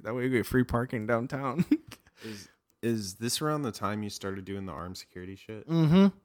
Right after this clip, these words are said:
Speaker 2: <laughs>
Speaker 1: That's that shitty job right there, bro. <laughs>
Speaker 2: That was,
Speaker 1: That's
Speaker 2: like,
Speaker 1: a
Speaker 2: one of the first stories you told me. I was like,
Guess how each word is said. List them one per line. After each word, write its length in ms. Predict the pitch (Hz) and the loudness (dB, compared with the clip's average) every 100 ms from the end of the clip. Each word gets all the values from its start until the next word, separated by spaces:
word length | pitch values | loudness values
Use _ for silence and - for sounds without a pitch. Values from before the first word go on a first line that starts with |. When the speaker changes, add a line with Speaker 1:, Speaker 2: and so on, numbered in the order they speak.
| _ - | _ -20
Speaker 2:
<laughs> 960 | - - - 233 - 226 - - - - | -10 -4 4 4 6 4 4 0 -2 2
Speaker 1:
That's 200 | 127 - | 8 12
that 120 | 120 | 12
shitty 340 | - 143 123 | 12 12 12
job 300 | 123 147 143 | 12 12 12
right 160 | 123 123 | 12 8
there, 180 | 131 120 | 8 6
bro. 360 | 131 139 156 202 | 8 10 12 10
<laughs> 60 | - - - 277 - 247 415 381 | 8 -2 -8 -8 -8 -8 -2 2
Speaker 2:
That 100 | - | 4
was, 80 | 233 | 4
Speaker 1:
That's 100 | 185 | 6
Speaker 2:
like, 80 | 156 | 6
Speaker 1:
a 20 | |
Speaker 2:
one 80 | 185 | 8
of 80 | 220 | 8
the 80 | 185 | 8
first 280 | - 147 | 8 6
stories 220 | - 170 156 | 6 6 6
you 60 | |
told 220 | 143 156 | 2 0
me. 60 | 151 | 2
I 20 | |
was 80 | 139 | 2
like, 180 | 123 | 0